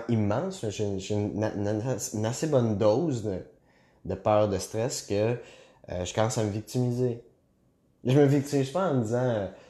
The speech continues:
Ah, c'est de la faute d'un tel ou c'est, euh, c'est, c'est ci, c'est ça. » Je sais que c'est, c'est moi. Mais je vais pas, au lieu d'agir et de me dire, « Bon,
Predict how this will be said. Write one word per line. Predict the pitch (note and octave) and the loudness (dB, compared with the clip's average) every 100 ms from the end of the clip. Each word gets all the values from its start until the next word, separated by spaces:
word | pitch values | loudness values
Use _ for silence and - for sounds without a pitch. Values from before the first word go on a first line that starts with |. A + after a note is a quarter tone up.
| - - | -20 -4
Ah, | A#2+ C3+ | 2 2
c'est | B2 | 0
de | G#2+ | -2
la | G#2 | -2
faute | - A#2+ | -2 -2
d'un | G#2+ G2+ | 0 -2
tel | G2 B2 | 0 0
ou | A#2+ | 0
c'est, | - G#2+ G2+ G2 | -2 0 0 0
euh, | F2+ | -2
c'est, | F#2 - G2 | -6 -6 -6
c'est | - G2 | -4 -6
ci, | F#2 - A#2 | -4 -2 -2
c'est | - G2 | -2 -2
ça. » | - A#2+ A2 - - _ - | 0 0 0 -6 -20 _ 0
Je | A#2 | 2
sais | - D3+ | 4 4
que | D#3+ | 2
c'est, | - A#2 G2+ G2 - | 0 2 2 -2 -6
c'est | - G2+ | -2 2
moi. | G2 G2 G#2 F#2 - _ _ _ _ _ _ _ _ _ - | 2 2 2 0 -8 _ _ _ _ _ _ _ _ _ -2
Mais | G#2 G#2+ | 2 2
je | F#2+ | 4
vais | A2 | 0
pas, | - C3 C3+ C#3 - | 4 6 6 4 2
au | A2 | 0
lieu | B2+ D#3 | 2 2
d'agir | B2 A#2 C3+ C#3 C3+ C3+ - _ - | 2 0 2 2 0 -6 -12 _ -8
et | G2+ | 0
de | |
me | G#2+ | 0
dire, « | G2 A2+ | 2 2
Bon, | A2 G#2+ | 4 4